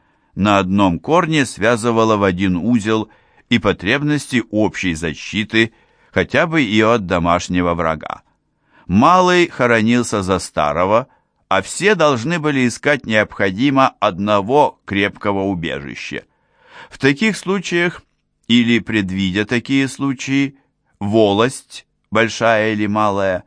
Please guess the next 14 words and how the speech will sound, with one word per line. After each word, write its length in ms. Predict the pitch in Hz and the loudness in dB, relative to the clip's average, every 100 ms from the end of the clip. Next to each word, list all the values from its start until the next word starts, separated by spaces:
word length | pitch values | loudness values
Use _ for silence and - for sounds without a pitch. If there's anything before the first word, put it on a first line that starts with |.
| _ - _ | _ -20 _
общими 460 | 175 214 - 156 123 | 0 0 0 0 0
силами 600 | 104 156 170 160 151 151 - | 0 -2 0 0 0 -2 -4
строила 600 | - 98 98 101 101 101 | -10 -2 0 0 0 0
городок. 720 | 95 90 80 50 50 - - _ _ _ _ - | -2 -2 -4 -8 -14 -18 -20 _ _ _ _ -4
Если 420 | 104 123 - 120 | 0 0 0 0
первоначальная 1000 | 123 113 110 110 101 98 85 90 90 90 | 0 0 2 0 0 0 0 0 -2 -2
семья 560 | - 95 87 87 87 - _ _ - - | -4 -4 -2 0 -2 -6 _ _ -20 -4
занимала 600 | 104 131 139 165 151 139 | 2 4 4 4 4 2
землю 520 | 113 135 127 123 120 | 0 0 2 2 2
в 60 | |
чужой 520 | - 123 117 101 131 113 | -2 -4 -2 0 0 0
и 180 | - 104 | -2 -2
враждебной 720 | 95 87 - 82 78 92 120 | -2 -4 -4 -6 -4 -4 -4
стороне, 640 | - 123 127 127 139 139 | -4 -2 0 0 0 -2